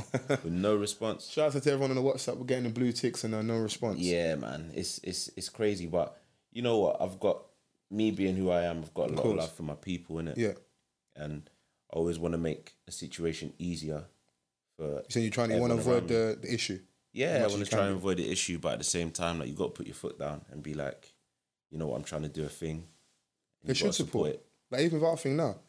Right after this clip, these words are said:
Speaker 2: Mm.
Speaker 1: I've, um, spoken to a few people
Speaker 2: Yeah.
Speaker 1: that are with my close, close-knit circle
Speaker 2: Mm.
Speaker 1: before it even got out.
Speaker 2: Mm.
Speaker 1: So shout out to everyone that listened to, um,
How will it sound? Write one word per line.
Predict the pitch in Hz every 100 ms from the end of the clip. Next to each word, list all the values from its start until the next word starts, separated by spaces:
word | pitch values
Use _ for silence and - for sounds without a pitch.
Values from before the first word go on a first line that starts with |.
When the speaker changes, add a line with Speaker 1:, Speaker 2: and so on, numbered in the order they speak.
| -
Speaker 2:
Mm. | 90 87
Speaker 1:
I've, | 127 123
um, | 123 120 113 117 _ _ _ _ _ _ _ _ _ _
spoken | - 135 127 113
to | 120
a |
few | 110 113
people | 117 107 107 120 - _ -
Speaker 2:
Yeah. | 92 - - _ _ _ _ -
Speaker 1:
that |
are | 87
with | 107 104
my | 104
close, | 101 104 101 - - -
close-knit | 107 104 107
circle | 107 104 104 117 -
Speaker 2:
Mm. | 92 69
Speaker 1:
before | - - 143
it | 127
even | 123 117
got | 117
out. | 117 123 - -
Speaker 2:
Mm. | 87 67 -
Speaker 1:
So | - 107
shout | 123
out | 113
to | 117
everyone | 107
that | 107
listened | 107 101
to, | 104 104
um, | 101 101